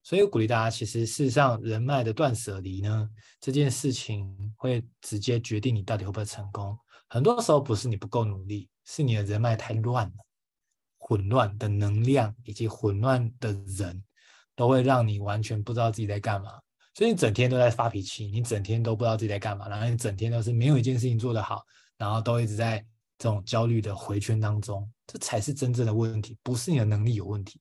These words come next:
是你的环境出了太大的问题了。所以各位，今天跟大家分享的这三个，我觉得非常经典，让我们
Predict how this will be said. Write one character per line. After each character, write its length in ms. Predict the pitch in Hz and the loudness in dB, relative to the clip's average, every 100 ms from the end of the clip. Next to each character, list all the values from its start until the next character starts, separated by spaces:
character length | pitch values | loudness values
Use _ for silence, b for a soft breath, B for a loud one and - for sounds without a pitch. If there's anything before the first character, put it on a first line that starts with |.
| _ | _
是 160 | - | -4
你 100 | 123 | -2
的 100 | 101 | -2
环 400 | - - 95 95 | -8 -10 -8 -8
境 240 | 98 120 107 _ _ | -4 -4 -6 _ _
出 360 | - 113 110 | -8 -4 -4
了 100 | 107 - | -6 -12
太 340 | - - 113 98 | -6 0 2 2
大 260 | 107 98 | -2 -6
的 100 | 95 | -6
问 180 | 95 98 | -8 -10
题 220 | 95 - | -10 -12
了。 100 | 143 147 _ b b b b b _ _ | -14 -16 _ b b b b b _ _
所 160 | - 107 | -6 -2
以 60 | |
各 140 | 107 110 | 0 0
位， 300 | 110 104 104 _ | 0 -2 -6 _
今 160 | - 127 | -6 0
天 160 | 147 | 4
跟 140 | 151 156 | 4 4
大 100 | 156 | 4
家 100 | 151 | 4
分 240 | 147 151 | 2 -2
享 200 | 156 110 | -2 -4
的 80 | 101 | -2
这 80 | 107 | -4
三 320 | - 120 117 | -2 0 0
个， 360 | 117 110 101 - | -2 -4 -6 -8
我 120 | - 104 | -10 -8
觉 120 | 110 | -4
得 120 | 113 | -6
非 160 | 104 131 | -6 -6
常 120 | 127 | -6
经 240 | 120 131 | -6 -6
典， 220 | 131 120 _ b b b b _ _ _ _ _ _ _ _ - | -6 -8 _ b b b b _ _ _ _ _ _ _ _ 0
让 280 | 220 190 | 2 4
我 220 | 123 98 92 | 4 2 -2
们 440 | 98 101 104 143 | -4 -4 -4 -6